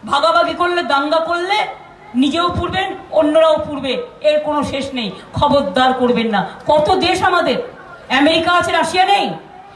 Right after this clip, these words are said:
রাশিয়া আছে, চায়না নেই? চায়না আছে, জাপান নেই? জাপান আছে, কোরিয়া নেই? আমার রবীন্দ্রনাথ ঠাকুর কি লিখেছিলেন?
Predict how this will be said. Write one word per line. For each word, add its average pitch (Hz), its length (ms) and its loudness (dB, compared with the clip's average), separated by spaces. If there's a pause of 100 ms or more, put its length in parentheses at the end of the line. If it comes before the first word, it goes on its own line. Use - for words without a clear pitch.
(140)
রাশিয়া 294 400 2
আছে, 349 160 0
চায়না 330 360 0
নেই? 359 300 0 (480)
চায়না 320 340 2
আছে, 349 180 2
জাপান 311 400 2
নেই? 349 300 0 (400)
জাপান 302 320 2
আছে, 330 160 0
কোরিয়া 302 340 2
নেই? 339 280 0 (680)
আমার 320 200 4
রবীন্দ্রনাথ 311 460 0
ঠাকুর 359 200 -2
কি 320 100 -6
লিখেছিলেন? 302 560 -4